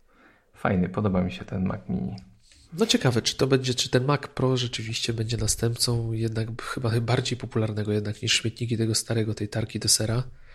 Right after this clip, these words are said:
Speaker 2: która potrafi do dzisiaj jeszcze zadziwiać swoją wydajnością. No, mam taką nadzieję. No, ten komputer musi, musi być wyjątkowy i musi być potworkiem, bo innej możliwości nie ma. No, bo takie maleństwo biurkowe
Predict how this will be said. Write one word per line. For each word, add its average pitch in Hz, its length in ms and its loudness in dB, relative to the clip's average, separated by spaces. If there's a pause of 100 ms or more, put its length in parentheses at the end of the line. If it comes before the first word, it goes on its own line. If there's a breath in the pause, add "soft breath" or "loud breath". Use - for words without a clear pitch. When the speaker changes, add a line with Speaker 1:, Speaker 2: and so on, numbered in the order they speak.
(800 loud breath)
Speaker 2:
która 110 340 -2
potrafi - 460 -4
do 113 120 2
dzisiaj 110 360 2
jeszcze 104 240 2
zadziwiać 110 400 -2
swoją 110 200 -2
wydajnością. 104 640 -2
No, 120 180 -2 (440)
mam 131 120 -6
taką 127 240 0
nadzieję. 135 520 4
No, 107 80 -10
ten - 180 -4
komputer 117 460 -2
musi, 117 460 2 (240)
musi 117 300 0
być 107 180 -4
wyjątkowy 113 640 -2
i 117 100 -2
musi 110 280 -4
być 110 160 -4
potworkiem, 110 640 -4
bo 107 180 0
innej 110 280 -2
możliwości 113 600 -2
nie 117 100 2
ma. 127 160 0 (1040 loud breath)
No, 131 60 2
bo 131 80 -2
takie 135 200 2
maleństwo 127 480 4
biurkowe 127 760 4